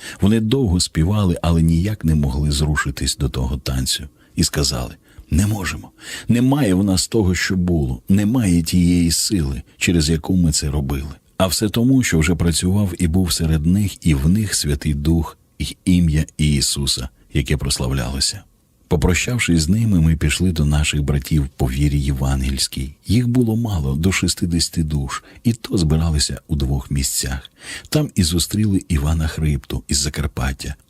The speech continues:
Побували на зібраннях, пережили великі Божі благословення. І там підійшла до нас одна жінка і просить нас зайти до неї в хату, тому що у неї хвора дитина, яка не ходить. Я думав, що мала дитина.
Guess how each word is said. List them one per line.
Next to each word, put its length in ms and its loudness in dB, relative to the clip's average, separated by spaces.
Побували 560 4
на 140 4
зібраннях, 720 -2
пережили 440 2
великі 360 2
Божі 360 0
благословення. 1120 0
І 100 2
там 320 0
підійшла 400 0
до 140 4
нас 380 2
одна 340 0
жінка 500 -2
і 80 2
просить 420 0
нас 340 2
зайти 440 0
до 120 0
неї 220 0
в 40 -2
хату, 520 -6
тому 240 4
що 200 -2
у 120 0
неї 300 2
хвора 320 0
дитина, 560 -2
яка 460 -2
не 120 0
ходить. 520 -8
Я 160 2
думав, 340 0
що 180 -2
мала 340 2
дитина. 500 -6